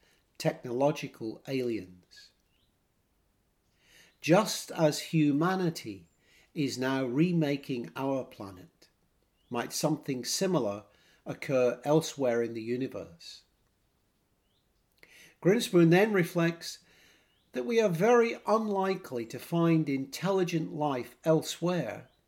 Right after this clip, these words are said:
if intelligent life is only a brief phase before civilizations destroy themselves or otherwise lose their technological capabilities.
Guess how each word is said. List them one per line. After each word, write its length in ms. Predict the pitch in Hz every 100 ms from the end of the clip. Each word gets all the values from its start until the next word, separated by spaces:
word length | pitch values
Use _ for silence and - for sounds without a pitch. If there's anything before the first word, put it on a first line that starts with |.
| _ _ _ _ _ _ _ - _
if 400 | 208 202 165 -
intelligent 760 | - 139 135 185 220 175 139 123
life 320 | 117 123 - -
is 160 | 160
only 380 | - 156 156 143
a 80 | 117
brief 560 | - - 160 170 165 -
phase 720 | - - 139 117 104 104 - - - - - -
before 480 | - 135 - 165 156
civilizations 1160 | - 175 139 127 131 131 170 180 165 - 123 -
destroy 640 | - 123 - - 180 208 180
themselves 880 | 117 107 117 90 98 - _ - - _ _ _ _ _ -
or 240 | 135 131
otherwise 640 | 170 165 160 143 135 127 135
lose 480 | 147 170 135 110 -
their 160 | 120
technological 960 | 113 - - 113 117 135 135 - - 117
capabilities. 1080 | - 120 113 120 131 135 - 110 90 -